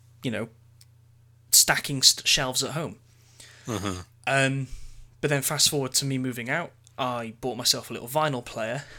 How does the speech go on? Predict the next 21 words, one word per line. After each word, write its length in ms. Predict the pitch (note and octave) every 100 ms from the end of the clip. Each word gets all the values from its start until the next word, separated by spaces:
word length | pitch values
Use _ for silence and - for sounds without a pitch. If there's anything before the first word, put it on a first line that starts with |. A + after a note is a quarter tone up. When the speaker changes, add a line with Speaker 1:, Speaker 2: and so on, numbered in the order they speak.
| -
Speaker 1:
and 120 | C3
it's 240 | A#2+ - -
Speaker 2:
D-, 160 | D3
do 20 | F#3
you 100 | F3+
mean, 300 | F#3 F3+ E3
do 80 | F3
you 100 | E3+
mean 260 | D#3 D3 C#3+
a, 80 | C3 _ -
a 80 |
gramophone 680 | A#2+ C#3+ B2 G#2 - - - - -
player? 160 | - - -
Speaker 1:
A 40 |
gramophone? 840 | C#3 E3+ F#3+ E3 - G#2+ G#2+ G#2+ D3 - - -
<laughs> 1300 | - - - - - - - - - - - - - - - - - - - - - - - - - -
Whatever 240 | D3+ D3+
you 60 | B2+
wanna 160 | G#2 G#2
call 220 | A#2 A#2+
it. 120 | -